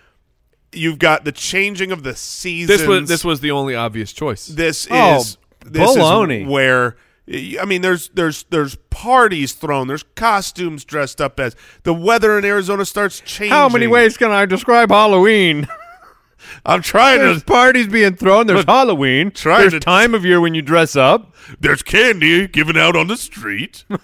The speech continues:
Speaker 3: <laughs>
Speaker 1: Don't forget to big blow up things, and, uh,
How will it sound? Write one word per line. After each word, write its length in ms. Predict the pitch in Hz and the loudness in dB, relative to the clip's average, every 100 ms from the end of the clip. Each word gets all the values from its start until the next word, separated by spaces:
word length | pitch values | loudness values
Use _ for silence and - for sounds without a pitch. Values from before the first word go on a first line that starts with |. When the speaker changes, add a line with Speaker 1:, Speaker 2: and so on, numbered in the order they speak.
| 214 - 214 | -8 -10 -14
Speaker 3:
<laughs> 440 | _ 262 - 285 | _ -20 -14 -6
Speaker 1:
Don't 180 | - 160 | -2 -2
forget 240 | 165 190 | -2 -4
to 60 | 170 | -2
big 200 | 202 170 | -4 -2
blow 300 | 160 175 190 | 0 2 2
up 140 | 190 | 0
things, 480 | - 151 185 226 202 | -4 -2 -2 -4 -10
and, 260 | 175 156 147 | -10 -10 -4
uh, 440 | 135 123 110 98 | -2 0 -2 -4